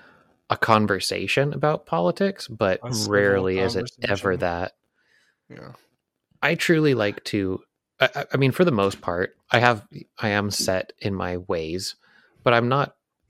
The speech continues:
Speaker 1: never so set that I would rather have a healthy conversation with somebody simply for the fact of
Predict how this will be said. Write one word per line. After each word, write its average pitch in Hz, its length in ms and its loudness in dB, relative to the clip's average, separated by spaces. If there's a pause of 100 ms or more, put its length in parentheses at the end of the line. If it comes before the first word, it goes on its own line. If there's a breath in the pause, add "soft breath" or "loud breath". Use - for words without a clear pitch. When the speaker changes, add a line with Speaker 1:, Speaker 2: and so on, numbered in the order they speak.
(380)
Speaker 1:
never 101 520 0
so 95 280 -4
set 90 420 -4
that 90 240 -4 (1160 soft breath)
I 120 80 4
would 120 160 2
rather 107 260 0
have 95 160 -4
a 92 60 -4
healthy 95 260 -2
conversation 95 640 -6
with 90 100 -6
somebody 92 320 -4
simply 123 520 -2
for 101 160 -2
the 95 80 -2
fact 90 440 -2
of 90 300 -6